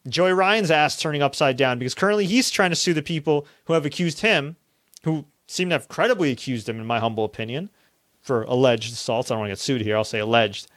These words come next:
Um, you know, and who knows? Maybe these women will turn on Joey Ryan, and that could lead to Joey Ryan getting, getting actually, uh, charged. And who knows if people are actually pursuing charges right now, given the number of allegations you think maybe he will be. But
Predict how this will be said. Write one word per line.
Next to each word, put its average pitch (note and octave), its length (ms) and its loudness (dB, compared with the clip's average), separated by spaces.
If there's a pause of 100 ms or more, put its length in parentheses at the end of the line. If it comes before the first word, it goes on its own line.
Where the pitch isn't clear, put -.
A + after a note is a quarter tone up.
(800)
Um, B2 320 -2
you D3+ 60 0
know, E3+ 80 2
and D#3+ 240 -4
who D#3+ 120 0
knows? G#3 300 0
Maybe D3+ 240 -2
these D#3+ 160 -4
women F3 240 -2
will E3+ 300 -2 (800)
turn F3 200 2
on F3 120 2
Joey F#3 200 2
Ryan, G3+ 380 2
and F3+ 140 -2
that F3 120 2
could F3+ 160 0
lead E3+ 240 -4
to - 80 -12
Joey F#3+ 220 2
Ryan G#3 260 2
getting, D3 300 -2
getting C#3+ 180 2
actually, C#3 840 -4
uh, - 40 -14
charged. A#2 500 2
And G#2+ 160 -8 (300)
who D#3+ 100 0
knows E3+ 200 4
if D3 60 -12
people F3+ 220 0
are F3+ 80 6
actually E3+ 240 2
pursuing E3 320 -2
charges A2 340 -2
right G2+ 120 -4
now, F#2 260 -6 (960)
given D3+ 160 -6
the D3+ 60 2
number D3+ 160 4
of C#3+ 60 4
allegations C#3+ 540 2
you B2 60 -12
think C3+ 220 -6
maybe B2 180 -4
he B2+ 60 -4
will C#3+ 180 0
be. F2 160 -12
But G#2 240 -8